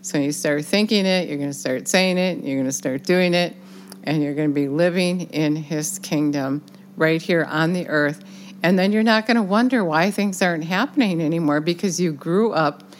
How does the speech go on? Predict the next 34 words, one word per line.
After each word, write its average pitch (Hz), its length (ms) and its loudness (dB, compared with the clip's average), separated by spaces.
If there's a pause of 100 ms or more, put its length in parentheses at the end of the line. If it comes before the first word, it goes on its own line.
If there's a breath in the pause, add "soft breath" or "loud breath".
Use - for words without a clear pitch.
(300 loud breath)
and 160 140 2
did 151 220 2
what 147 160 0
he 147 100 2
told 139 340 -2
you 147 100 0
to 143 120 -8
do. 147 220 0
Just 294 280 0
think 294 220 4
if 277 160 2
you 226 80 2
get 185 180 2
in 180 160 2
a 165 100 2
circumstance 143 1120 -2 (600 loud breath)
where, 156 580 2
um, 147 480 -2 (1000)
you 175 160 0
know, 135 340 0 (200)
you 151 280 0
naturally 151 600 0
would 143 220 -4
just 135 280 -4
say, 131 360 -4 (320 loud breath)
"Well, 214 580 4 (540 loud breath)
um, 165 600 0 (180)
what 175 300 2
is, 180 520 0
is, 160 500 0
I 151 120 0
guess, - 600 -6
you 156 100 -4
know 143 480 -4